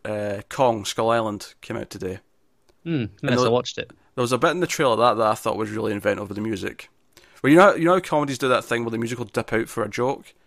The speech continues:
Speaker 2: Yeah.
Speaker 1: In, in the Kong Skull Island trailer, they had a very similar thing to this almost, where it went to a gun clicking, but it, it made it part of the beat of the song. So the song
Speaker 2: Yeah.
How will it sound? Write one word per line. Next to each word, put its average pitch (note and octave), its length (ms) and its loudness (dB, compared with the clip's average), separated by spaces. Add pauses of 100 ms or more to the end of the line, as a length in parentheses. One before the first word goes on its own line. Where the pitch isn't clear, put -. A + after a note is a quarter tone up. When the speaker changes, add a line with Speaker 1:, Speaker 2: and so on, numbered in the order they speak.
(380)
Speaker 2:
Yeah. F#2+ 200 0 (260)
Speaker 1:
In, E3 340 2
in D3+ 160 2
the D#3+ 140 0 (160)
Kong C3+ 240 -2
Skull A#2 180 0
Island A#2 240 0
trailer, G#2+ 220 -2
they G#2 60 -2
had B2+ 60 2
a C3+ 60 2
very C3 220 2
similar A2+ 260 -2
thing A2 280 -6
to - 80 -10
this A#2 200 -4
almost, G#2 420 -4 (420)
where A2+ 360 2 (200)
it A2+ 240 2
went C3 200 2
to C#3 100 0
a A#2 40 0
gun A#2+ 220 -2
clicking, F3+ 500 -4
but B2+ 100 0
it, G2+ 80 2 (160)
it B2 80 0
made C3 160 0
it B2+ 100 -4
part A#2 200 2
of A2 40 -4
the A2+ 80 -4
beat A#2 160 -6
of F2+ 60 -6
the G#2 60 -4
song. C3 420 -2 (140)
So C3 100 -6
the A#2+ 80 0
song C#3 440 2
Speaker 2:
Yeah. G#2 60 -4